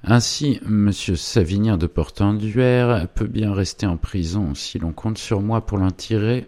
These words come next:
ajouta le docteur. « Je n'en vendrai point mes rentes. » En entendant ce dernier fragment de phrase, Ursule éprouva la première, la seule douleur qui l'eût atteinte.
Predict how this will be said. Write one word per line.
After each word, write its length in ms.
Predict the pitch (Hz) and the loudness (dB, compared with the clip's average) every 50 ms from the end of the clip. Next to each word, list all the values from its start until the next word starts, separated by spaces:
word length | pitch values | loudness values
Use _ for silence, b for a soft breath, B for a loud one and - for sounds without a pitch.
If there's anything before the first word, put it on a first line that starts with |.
| - - | -8 -8
ajouta 380 | - 95 85 82 - - - | -6 -6 -6 -6 -8 -8 -8
le 80 | 71 67 | -8 -6
docteur. « 800 | 65 87 90 - - - - - 65 62 50 50 50 65 69 69 B B B B B B B B B _ - | -6 -8 -8 -8 -12 -12 -8 -6 -6 -6 -6 -8 -10 -12 -12 -14 B B B B B B B B B _ -4
Je 260 | 104 98 90 110 120 | -4 0 0 2 2
n'en 200 | 110 110 110 107 | 2 2 2 2
vendrai 360 | 101 107 101 90 82 95 90 | 2 0 0 0 0 0 -2
point 260 | - - - - 87 | -2 -4 -4 -4 -2
mes 160 | 80 78 76 | -2 -2 -2
rentes. » 600 | 71 - - - - - - _ - - - - - _ _ _ _ b b b b b b b b b b b b b b b b b - - | -2 -4 -6 -8 -10 -12 -16 _ -18 -18 -18 -20 -20 _ _ _ _ b b b b b b b b b b b b b b b b b -4 0
En 160 | 78 78 76 | 0 2 2
entendant 480 | 85 85 - 90 90 82 80 92 98 | 2 2 2 0 0 2 2 2 0
ce 160 | 95 - - 78 | 0 -2 -4 -2
dernier 340 | 67 78 80 78 78 82 | 0 2 2 2 0 -2
fragment 440 | 80 - - 82 73 71 85 80 78 | -2 -2 -2 -4 -2 -2 -2 -2 0
de 120 | 73 78 73 | 0 -2 -4
phrase, 640 | - - - - - 104 107 113 110 104 95 - B B B B B B - | -4 -6 -10 -6 -4 -2 -2 -2 -2 -4 -6 -10 B B B B B B -6
Ursule 460 | - 92 85 - - - - 120 101 | -4 -4 -2 -4 -6 -8 -6 -6 -6
éprouva 480 | 80 - - - - 92 90 87 110 92 | -6 -6 -6 -6 -6 -4 -2 -2 -2 0
la 100 | 78 73 | -2 -2
première, 640 | - - - - - 90 85 85 87 95 92 80 | -4 -6 -6 -6 -4 -4 -2 -2 -2 -2 -2 -2
la 140 | 78 78 76 | -2 -2 -2
seule 400 | - - - - 107 101 87 80 | -4 -4 -6 -4 -4 -6 -6 -8
douleur 420 | - - 82 80 80 85 87 82 - | -8 -8 -6 -4 -2 -2 -2 -4 -6
qui 140 | - - | -10 -12
l'eût 140 | - 76 76 - | -10 -10 -8 -6
atteinte. 640 | 78 76 - - 78 73 69 67 - - - - | -6 -6 -6 -6 -6 -6 -6 -8 -12 -16 -18 -18